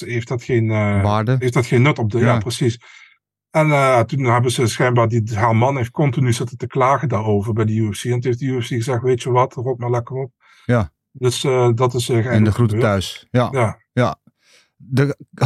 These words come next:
Speaker 2: de hand overspeelt, zoals ze dat noemen. Ehm, John Fastlife. Zou de, zouden de kickbox champs van One de Glory champs slopen? Ja,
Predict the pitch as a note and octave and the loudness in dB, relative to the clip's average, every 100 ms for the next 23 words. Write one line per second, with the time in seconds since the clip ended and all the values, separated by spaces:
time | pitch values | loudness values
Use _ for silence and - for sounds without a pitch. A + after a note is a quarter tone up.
0 | A#2 - C#3+ C#3+ C3+ G3 - F#3+ E3+ - | 2 2 0 2 4 2 2 2 2 0
1 | - G3+ C3 - B2 G#2 G#2 F#2 G2+ F#2 | 2 2 2 0 0 2 2 4 4 2
2 | E2+ _ _ - - _ - E3+ F#3 F#3 | -2 _ _ -20 -20 _ 2 6 8 8
3 | F#3 F#3 F#3 E3+ C#3+ F#3+ G#3+ F#3 - A#3+ | 8 6 6 6 6 6 4 2 2 0
4 | A3 - E3+ C3+ - F3+ F#3 E3+ D#3+ - | 2 2 4 2 2 2 4 4 0 0
5 | _ - F#3 G3+ F#3+ F#3 D#3 C#3 - A3+ | _ -4 2 4 6 6 6 4 2 0
6 | E3+ G3+ - F#3 F3 D3 B2+ C3+ G3 G#3+ | 0 0 0 2 4 4 6 6 4 2
7 | - - _ B2 C3 B2+ F#3+ E3+ - D#3 | -2 -20 _ 0 2 4 6 4 4 2
8 | C#3+ - - D3 C#3 B2 G#2+ G2 E2+ - | 2 -2 0 4 4 2 4 2 2 -8
9 | _ _ _ - G#2+ G#2+ A2 A2+ | _ _ _ -2 2 2 2 0